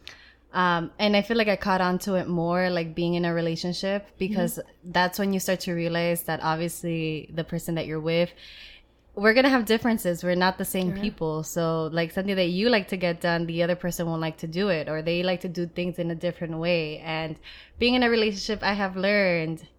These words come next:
Speaker 1: that I need to calm the fuck down, you know? But there are times where, like, I get overwhelmed and I'm in my head, and then I forget to, like, in that,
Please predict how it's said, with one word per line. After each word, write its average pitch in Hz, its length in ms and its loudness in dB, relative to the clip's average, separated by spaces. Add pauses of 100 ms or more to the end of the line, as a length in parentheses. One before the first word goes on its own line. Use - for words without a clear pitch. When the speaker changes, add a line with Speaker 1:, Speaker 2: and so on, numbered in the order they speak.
(260)
Speaker 1:
that 180 160 2
I 185 80 6
need 185 220 0
to 165 260 0
calm 165 200 -2
the - 60 -10
fuck 160 160 -10
down, 156 360 -6
you 175 100 -4
know? 175 340 -2
But 175 220 -2
there 196 180 4
are 185 40 4
times 180 420 -2
where, 170 160 0
like, 160 320 -2 (320)
I 180 100 2
get 190 160 4
overwhelmed 180 680 2
and 175 100 0
I'm 165 140 0
in 165 120 -2
my 160 120 -2
head, 185 320 0
and 180 160 0
then 170 100 -2
I 170 80 -2
forget 170 680 -2
to, 185 100 -8
like, 170 340 -2 (440)
in 190 120 2
that, 202 220 6